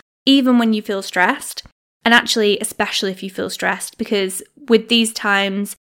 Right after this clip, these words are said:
you need more rest than ever and an extra break. I think most of these tips can be applied to most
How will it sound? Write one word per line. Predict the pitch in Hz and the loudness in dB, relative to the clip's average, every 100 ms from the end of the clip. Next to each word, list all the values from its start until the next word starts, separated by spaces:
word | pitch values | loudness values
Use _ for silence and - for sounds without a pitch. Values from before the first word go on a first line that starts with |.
| _ _ | _ _
you | 220 | -2
need | 214 208 202 190 - _ | 0 0 -2 -4 -10 _
more | - 269 285 | 4 6 6
rest | 240 233 - - | 6 2 0 -6
than | 214 | -4
ever | - 202 190 | -2 0 2
and | 180 175 - 190 190 190 202 - - | 4 2 2 0 0 -6 -8 -10 -6
an | 208 | -4
extra | 156 - - | -4 -8 -10
break. | - - 64 - - _ _ _ _ _ _ _ _ _ _ _ - | -6 -6 -6 -12 -16 _ _ _ _ _ _ _ _ _ _ _ -6
I | 277 | -2
think | 370 415 - | -2 -4 0
most | 254 247 247 | 2 2 0
of | 247 | -4
these | 233 226 | -4 -4
tips | - - - | -6 -6 -8
can | - - 208 | -8 -2 0
be | 208 | 0
applied | 208 - 202 202 | -2 0 0 0
to | - | -4
most | 208 190 196 - - | -4 -2 -4 -8 -10